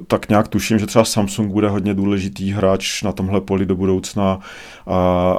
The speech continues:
a že, že kdykoliv můžou prostě si to forknout a jít si vlastním směrem a udělat úplně super inovace,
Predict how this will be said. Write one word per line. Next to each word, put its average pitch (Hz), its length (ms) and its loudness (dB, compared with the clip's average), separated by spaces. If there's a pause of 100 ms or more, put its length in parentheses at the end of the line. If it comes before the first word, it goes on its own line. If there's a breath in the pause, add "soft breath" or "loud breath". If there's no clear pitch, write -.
a 95 100 0
že, 92 320 -2 (640)
že 98 260 -2
kdykoliv 101 400 0
můžou 95 260 0
prostě - 260 -8
si - 140 -10
to 107 80 -2
forknout 95 560 0
a - 80 2
jít 95 120 0
si 98 100 -6
vlastním 95 340 0
směrem 95 520 0
a 92 60 2
udělat 92 500 0 (800 loud breath)
úplně 110 280 4
super 113 300 4
inovace, 104 560 0